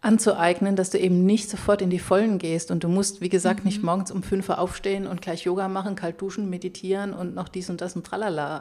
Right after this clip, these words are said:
Speaker 1: Das sind ja
Speaker 2: Ja.
Speaker 1: alles Dinge, die ich mir langsam angewöhne und die mir halt sehr gut tun und ich brauche das halt mittlerweile, naja, was heißt brauchen, aber ich mach's halt einfach gerne, weil's, weil ich halt merke, dass es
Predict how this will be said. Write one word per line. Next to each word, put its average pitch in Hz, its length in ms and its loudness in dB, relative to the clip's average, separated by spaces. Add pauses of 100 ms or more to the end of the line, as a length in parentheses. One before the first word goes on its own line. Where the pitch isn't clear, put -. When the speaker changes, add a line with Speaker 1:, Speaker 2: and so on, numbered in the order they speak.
Speaker 1:
Das 165 120 -14
sind 180 260 -4
ja 170 240 -4
Speaker 2:
Ja. 220 200 -4 (280)
Speaker 1:
alles 214 340 4
Dinge, 202 240 4
die 202 80 -2
ich 196 80 -2
mir 185 140 2
langsam 190 400 0
angewöhne 156 720 -4
und 165 420 -6 (260)
die 180 140 -4
mir 175 240 -4
halt 165 240 -4
sehr - 260 -4
gut 202 240 -8
tun 147 420 -8
und 156 480 -10
ich - 280 -16 (360)
brauche 190 360 -4
das - 160 -10
halt 160 160 -6
mittlerweile, 156 600 -4 (160)
naja, 160 220 -6
was 151 160 -10
heißt - 180 -18
brauchen, 156 320 -6
aber 143 200 -8
ich - 180 -12
mach's 180 220 -8
halt 160 120 -12
einfach 175 320 -10
gerne, 170 340 -8
weil's, - 360 -12
weil 151 200 -8
ich - 200 -14
halt 170 240 -10
merke, 165 400 -8
dass 160 220 -16
es - 260 -16